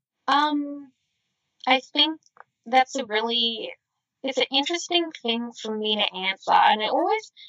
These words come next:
you know, I, it's always hard for me to answer this too because I'm aware of having, like, pretty privilege. Do you know what I mean? Like, I, I'm aware that I'm conventionally attractive.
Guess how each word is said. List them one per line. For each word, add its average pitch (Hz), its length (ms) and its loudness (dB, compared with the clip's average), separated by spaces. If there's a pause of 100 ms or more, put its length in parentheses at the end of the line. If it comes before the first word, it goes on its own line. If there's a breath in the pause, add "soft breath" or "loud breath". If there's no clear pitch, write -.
(260 loud breath)
you 311 120 2
know, 330 240 4
I, 277 140 0 (160)
it's 262 160 -6
always 302 340 -2
hard 262 240 4
for 254 160 -12
me 233 280 -10
to 185 100 -14
answer 214 320 -6
this 196 320 -16 (180)
too 214 440 -6
because 214 640 -4 (540)
I'm 311 200 6
aware 226 420 0
of 226 60 -4 (100)
having, 208 520 -4
like, 190 160 -8 (100)
pretty 208 380 -14
privilege. 180 680 -6 (140)
Do 240 80 2
you - 0 -
know 254 120 6
what 247 60 6
I 226 40 2
mean? 226 220 0
Like, 247 160 6
I, 254 180 6 (100)
I'm 262 140 6
aware 262 320 4
that 285 100 0
I'm 247 160 -2
conventionally 202 680 -10
attractive. 180 560 -4